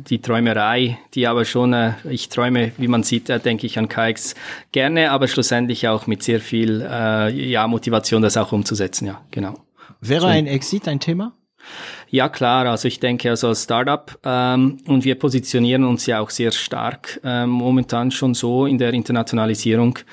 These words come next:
Speaker 1: ähm, dass, dass ein Exit in den nächsten, würde ich sagen, vierundzwanzig Monaten auch wahrscheinlich wird. Äh, ist ja auch so, wir haben ja schon ein beka-, also eine gewisse, also ein Proof of Market haben wir in der Schweiz, äh, ein sehr starkes internationales Proof of Concept, ähm,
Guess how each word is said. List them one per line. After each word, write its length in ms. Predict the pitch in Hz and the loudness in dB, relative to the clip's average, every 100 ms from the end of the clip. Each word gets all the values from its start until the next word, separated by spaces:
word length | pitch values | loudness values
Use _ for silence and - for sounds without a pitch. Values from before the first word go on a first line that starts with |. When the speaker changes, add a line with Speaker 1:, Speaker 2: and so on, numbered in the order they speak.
| - - - - | -20 -20 -14 -4
Speaker 1:
ähm, 380 | 117 113 113 - | 0 2 0 0
dass, 420 | 117 110 - - | -2 0 -2 -2
dass 320 | 110 - - | -2 -2 -4
ein 220 | - 123 | -4 -6
Exit 640 | 127 120 - 117 - - 214 - - | -4 -4 -2 -4 -4 -8 -10 -16 -4
in 160 | 214 | 0
den 120 | 135 117 | 2 2
nächsten, 380 | 127 - 131 | 2 0 2
würde 140 | 120 120 | 2 0
ich 80 | - | 0
sagen, 400 | 117 120 120 110 | 0 2 0 -2
vierundzwanzig 720 | - 131 127 - 117 117 - | 0 0 2 0 -2 -2 -2
Monaten 760 | 117 120 113 107 - 110 110 - - | 2 2 2 0 -2 -2 -4 -8 -4
auch 260 | 113 - | -4 -4
wahrscheinlich 680 | 110 - 107 117 120 - - | -6 -2 -2 0 -2 -4 -10
wird. 500 | 117 120 110 - - | -4 0 0 0 -8
Äh, 280 | 85 120 - | -4 -4 -2
ist 160 | 131 - | -2 0
ja 100 | 127 | 0
auch 160 | 131 | 0
so, 480 | - - 135 170 170 269 269 175 _ _ | -2 2 4 2 0 -14 -20 -20 _ _
wir 160 | - 135 | -2 0
haben 200 | 143 190 | 0 0
ja 160 | 185 175 | -2 -2
schon 180 | - 165 | 0 0
ein 140 | 147 | 2
beka-, 260 | 147 143 143 | 0 -2 -2
also 240 | 131 143 | -2 0
eine 100 | 131 131 | 0 0
gewisse, 400 | 139 139 143 135 | 0 0 2 0
also 140 | 147 | 0
ein 60 | 131 | 2
Proof 200 | 151 139 | 2 2
of 100 | 135 | 2
Market 440 | 131 156 - - | 2 2 -4 -2
haben 180 | 131 135 | 0 2
wir 80 | 131 | 2
in 80 | 120 | 0
der 80 | |
Schweiz, 560 | 107 120 113 175 196 - - - - - - | -2 0 0 0 -4 -12 -12 -16 -18 -8 0
äh, 40 | |
ein 200 | 127 131 | 2 2
sehr 160 | 131 127 | 2 2
starkes 420 | 131 127 135 120 | 2 0 -2 -2
internationales 680 | 120 127 117 127 120 117 | -2 0 0 0 0 -2
Proof 200 | - 123 | 0 0
of 100 | 117 | 0
Concept, 580 | - 120 147 135 131 - 196 | 0 0 2 0 -2 -6 -4
ähm, 320 | 123 123 | 0 2